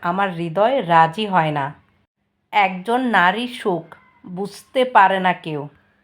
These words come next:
শুধু বলে, "সাদা শাড়ি পরো, নীরব থেকো।"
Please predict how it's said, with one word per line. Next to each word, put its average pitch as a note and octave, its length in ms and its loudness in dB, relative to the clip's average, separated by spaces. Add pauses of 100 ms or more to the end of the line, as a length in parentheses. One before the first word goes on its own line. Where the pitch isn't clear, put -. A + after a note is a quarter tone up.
(200)
শুধু A#3+ 520 -4
বলে, E3+ 560 0 (680)
"সাদা G3 640 4 (100)
শাড়ি F3+ 500 2 (120)
পরো, D3+ 380 -2 (840)
নীরব G3 560 -2 (180)
থেকো।" D#3 540 -6